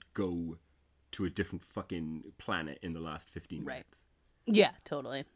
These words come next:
Speaker 1: I would love, 'cause I love the, I love both of these movies, don't get me wrong. Hereditary and
Speaker 2: Mm-hmm.
Speaker 1: Midsommar absolutely landed gangbusters with me. I love 'em both.
Speaker 2: Yeah.
Speaker 1: But, uh, if his next movie
Speaker 2: Does the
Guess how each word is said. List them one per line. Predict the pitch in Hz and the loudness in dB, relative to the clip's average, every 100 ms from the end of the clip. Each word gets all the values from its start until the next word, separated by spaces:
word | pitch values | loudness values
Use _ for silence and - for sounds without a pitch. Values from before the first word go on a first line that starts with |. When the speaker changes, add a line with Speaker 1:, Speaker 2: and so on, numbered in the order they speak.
| _ | _
Speaker 1:
I | 101 | 0
would | 95 90 | 0 2
love, | 104 110 95 92 - _ _ | 4 4 2 -6 -18 _ _
'cause | - 135 | 6 8
I | |
love | 135 143 131 | 8 8 6
the, | 123 - | 2 4
I | |
love | 120 120 | 4 4
both | 120 117 | 4 2
of | 107 | 2
these | 101 | 0
movies, | 98 87 85 | 0 -2 -2
don't | 95 | -4
get | 85 | -2
me | 90 | -4
wrong. | 85 80 | -4 -4
Hereditary | 80 95 90 98 | -2 -2 -2 -2
and | 82 | -2
Speaker 2:
Mm-hmm. | 80 87 | -4 -6
Speaker 1:
Midsommar | 82 - | -4 -2
absolutely | 92 - 104 85 85 90 | -2 -2 -4 -4 -4 -6
landed | 82 85 90 87 85 73 - _ _ | -6 -2 -2 -2 -4 -8 -14 _ _
gangbusters | 98 87 82 80 85 78 | -2 -2 -4 -8 -10 -10
with | 80 | -8
me. | 80 | -8
I | |
love | 78 82 | -8 -8
'em | 82 | -8
both. | 78 78 73 | -8 -12 -12
Speaker 2:
Yeah. | - - _ _ - - - _ _ _ - | -14 -16 _ _ -20 -20 -20 _ _ _ -8
Speaker 1:
But, | 90 - - - - _ _ _ _ | -6 -8 -14 -14 -16 _ _ _ _
uh, | 90 82 82 82 80 80 80 - | -6 -4 -4 -6 -6 -6 -8 -6
if | 101 - | -6 -2
his | 92 | 0
next | 85 110 143 - | 2 2 2 -2
movie | 95 82 85 85 110 _ _ _ _ _ _ - _ _ _ - - _ - 160 | -6 -4 -4 -6 -8 _ _ _ _ _ _ -20 _ _ _ -20 -20 _ -20 -8
Speaker 2:
Does | |
the | 156 | -4